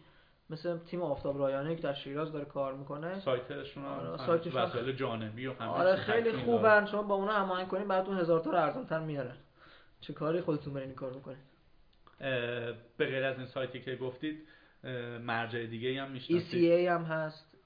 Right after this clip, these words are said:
Speaker 1: ایس-، چه فروشا-، فروشگاه ای سی اِی هم، م، الکترونیک ای سی اِی هم خیلی خوبه.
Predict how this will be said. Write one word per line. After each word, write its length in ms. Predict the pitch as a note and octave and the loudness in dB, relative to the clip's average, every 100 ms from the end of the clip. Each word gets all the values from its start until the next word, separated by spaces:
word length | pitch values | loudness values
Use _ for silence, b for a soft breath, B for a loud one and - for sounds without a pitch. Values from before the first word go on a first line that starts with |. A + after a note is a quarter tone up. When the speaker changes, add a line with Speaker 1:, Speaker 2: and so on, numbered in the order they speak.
| - | -18
Speaker 1:
ایس-، 220 | D3 - | -16 -14
چه 160 | - | -10
فروشا-، 640 | C#3+ C#3 C3 C#3 - - - | -10 -10 -6 -6 -8 -16 -14
فروشگاه 340 | C3+ C3 - | -14 -8 -8
ای 140 | - | -8
سی 240 | - - C3 | -12 -10 -8
اِی 120 | C#3 | -6
هم، 140 | C#3 | -6
م، 60 | C#3+ C#3+ B2+ B2+ B2 B2+ | -8 -14 -18 -16 -16 -14
الکترونیک 360 | B2+ B2 C3+ C3+ | -14 -10 -10 -10
ای 60 | C#3+ | -10
سی 140 | C#3+ | -8
اِی 60 | C#3+ | -10
هم 60 | |
خیلی 240 | C#3+ D3 D#3 | -8 -8 -8
خوبه. 520 | - D3+ D3+ D3 | -8 -6 -4 -4